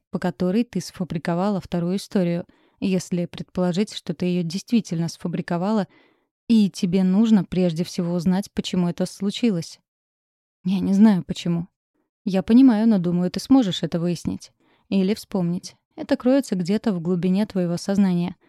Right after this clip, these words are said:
Даже подавив эти воспоминания, ты от них полностью не избавилась. Просто спрятала их от самой себя куда подальше.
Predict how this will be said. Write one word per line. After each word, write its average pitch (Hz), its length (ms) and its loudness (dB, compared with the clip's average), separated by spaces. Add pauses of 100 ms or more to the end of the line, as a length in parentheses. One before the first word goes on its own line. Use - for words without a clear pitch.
(220)
Даже 185 360 2
подавив 180 560 -2
эти 170 160 -8
воспоминания, 180 800 -2
ты 196 200 -2
от 220 140 -4
них 175 180 -4
полностью 180 520 -2
не 170 140 0
избавилась. 180 640 -2 (380)
Просто - 300 -4
спрятала 208 520 -2
их 180 140 -6
от 170 100 -8
самой 175 320 -2
себя 175 340 -6
куда 180 220 -4
подальше. 175 560 -4